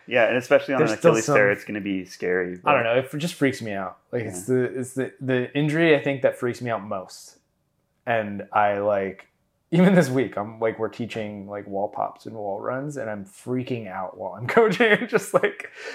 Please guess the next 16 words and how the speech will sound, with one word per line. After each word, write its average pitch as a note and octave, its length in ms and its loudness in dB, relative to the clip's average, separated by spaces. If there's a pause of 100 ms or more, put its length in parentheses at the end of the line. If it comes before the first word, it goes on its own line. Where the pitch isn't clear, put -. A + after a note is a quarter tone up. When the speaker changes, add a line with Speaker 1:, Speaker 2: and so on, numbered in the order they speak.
(400)
Speaker 2:
it's, - 100 -20
like, D#3 240 6 (220)
even, G3+ 280 8
like, D3 220 4
demoing D#3 500 4
it, A#2 80 -4
I'm A#2+ 120 -6
like, A#2+ 240 -4
"Is G2 180 -8
this A2+ 220 -10
the D3+ 100 2
one?" F#3 420 4 (160)
Speaker 1:
<laughs> F#3+ 300 4
Speaker 2:
You F#3 140 4
know, F3+ 160 6 (240)
like F3+ 180 4